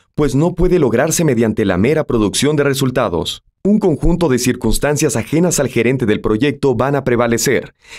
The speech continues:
Estos incluyen los resultados producidos por otros y que deben complementar los propios para lograr los objetivos. Como ejemplo, considera una carretera interestatal principal como resultado. Para que la carretera cumpla con los objetivos de seguridad,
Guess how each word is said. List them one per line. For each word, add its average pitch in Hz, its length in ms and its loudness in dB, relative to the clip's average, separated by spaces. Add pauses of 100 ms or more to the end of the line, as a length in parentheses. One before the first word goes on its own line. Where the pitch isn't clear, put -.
(120)
Estos 147 380 -2
incluyen 143 440 2
los 131 100 2
resultados 135 580 0
producidos 147 560 0
por 127 180 0
otros 143 360 0
y 147 100 -2
que 139 160 0
deben 151 340 0
complementar 107 640 0
los 135 160 -2
propios 139 420 0
para 117 180 0
lograr 107 320 0
los 135 160 0
objetivos. 120 720 -2 (200)
Como 131 240 0
ejemplo, 95 580 0 (140)
considera 151 480 2
una 170 140 0
carretera 135 440 0
interestatal 135 680 -2
principal 135 520 0
como 135 180 0
resultado. 120 640 0 (100)
Para 117 200 0
que 117 120 0
la 117 100 2
carretera 120 520 0
cumpla 127 360 0
con 104 140 -2
los 107 160 0
objetivos 131 520 0
de 120 100 0
seguridad, 120 600 0